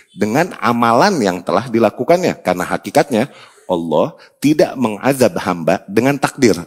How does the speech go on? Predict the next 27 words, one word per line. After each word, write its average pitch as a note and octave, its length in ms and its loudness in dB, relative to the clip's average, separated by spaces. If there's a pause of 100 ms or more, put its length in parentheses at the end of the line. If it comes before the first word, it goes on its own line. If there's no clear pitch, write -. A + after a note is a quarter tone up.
Awas. - 480 0 (1300)
Allah A2 160 2
mentakdirkan A#2 720 2
azab C#3 240 2
gak? C3 160 2
Iya, D#2+ 400 0
apa E2+ 320 0
yang E2+ 160 0
Allah E2 240 -2
nggak D#2 240 0
takdirkan. F2 560 -2 (320)
Tapi - 320 -4
Allah F#2+ 320 0
tidaklah C3+ 400 2
mengazab F#2+ 640 0
hamba D#2+ 400 0
dengan G#2 240 0
takdirnya. D3 560 0 (160)
Tapi G#2 320 -2
mengazab A#2+ 480 0
hamba A2 320 -2 (160)
karena A2+ 320 -2
amalannya F#2+ 800 -4
tersebut. D#2+ 640 -10
No, G#2+ 320 -2 (240)
dibikin A#2+ 480 0
dia F#2 320 0